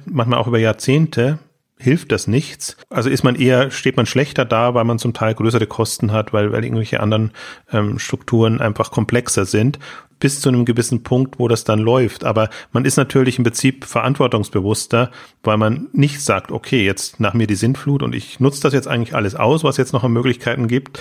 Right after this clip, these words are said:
und am Ende lasse ich mich retten“, in Anführungszeichen. Also ich frage mich da immer, was, was verwerflicher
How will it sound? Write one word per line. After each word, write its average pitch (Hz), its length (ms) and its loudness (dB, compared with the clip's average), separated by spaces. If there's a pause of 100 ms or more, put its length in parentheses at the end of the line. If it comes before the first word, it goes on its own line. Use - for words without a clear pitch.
(260)
und 117 260 2
am 117 100 0
Ende 120 200 2
lasse 113 180 2
ich 107 80 2
mich 101 140 0
retten“, 139 260 2
in 113 140 2
Anführungszeichen. 101 880 0 (320)
Also 113 200 2
ich 156 200 -2
frage 123 200 0
mich 127 100 0
da 123 80 2
immer, 123 180 2
was, - 260 0
was 123 200 -2
verwerflicher 110 720 0